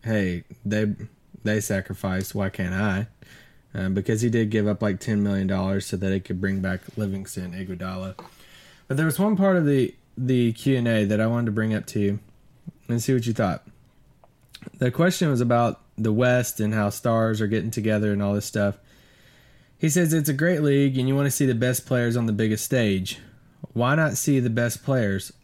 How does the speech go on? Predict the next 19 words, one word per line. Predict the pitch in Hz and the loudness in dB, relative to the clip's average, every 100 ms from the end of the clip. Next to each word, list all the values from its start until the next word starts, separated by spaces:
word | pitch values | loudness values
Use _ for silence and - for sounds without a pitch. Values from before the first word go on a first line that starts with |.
| _ | _
all | 113 135 139 | -2 0 0
of | 110 | 0
them, | 110 104 110 - | 0 0 -2 -6
on | 110 110 | -6 -4
a | 101 | -4
few | - 113 | -2 -2
teams? | 110 147 117 92 95 - _ _ _ _ _ _ _ _ | 0 -2 0 -2 -6 -14 _ _ _ _ _ _ _ _
Why | - 110 131 | -6 0 0
not | 143 175 - | 2 0 0
see | - 110 | -2 0
that? | 101 101 87 - - - - | 0 -2 -2 -10 -20 -20 -6
Question | 123 110 - 104 | -4 -2 -2 -4
mark. | 92 71 - _ _ _ _ | -4 -8 -14 _ _ _ _
That's | 120 123 | -2 0
what | 143 127 | -2 0
the | |
league | 113 120 131 120 | 0 2 2 2
is | 104 | -2
about. | 104 104 90 76 - | -2 -2 -4 -6 -16